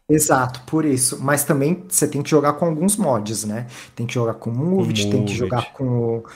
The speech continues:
Speaker 1: Koei Anark ali, que é aquele que deixa você colocar aqueles
Speaker 2: Até o
Speaker 1: cais.
Speaker 2: Nolder Controller eu, eu, eu gosto de
Speaker 1: Ajuda,
Speaker 2: usar,
Speaker 1: né?
Speaker 2: porque
Speaker 1: É.
Speaker 2: ele, ele, às vezes as ruas em morro, elas ficam parecendo degraus.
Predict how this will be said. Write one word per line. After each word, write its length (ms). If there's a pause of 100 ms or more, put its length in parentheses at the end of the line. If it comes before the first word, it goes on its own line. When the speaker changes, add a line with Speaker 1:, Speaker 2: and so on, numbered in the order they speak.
(160)
Speaker 1:
Koei 280
Anark 680
ali, 220
que 120
é 40
aquele 220
que 140
deixa 280
você 240
colocar 440
aqueles 400
Speaker 2:
Até 200
o 140
Speaker 1:
cais. 0
Speaker 2:
Nolder 420
Controller 680
eu, 460
eu, 260
eu 60
gosto 460
de 60
Speaker 1:
Ajuda, 0
Speaker 2:
usar, 440
Speaker 1:
né? 80
Speaker 2:
porque 560
Speaker 1:
É. 260 (160)
Speaker 2:
ele, 360
ele, 320 (480)
às 160
vezes 220
as 200
ruas 340
em 100
morro, 440
elas 200
ficam 220
parecendo 420
degraus. 680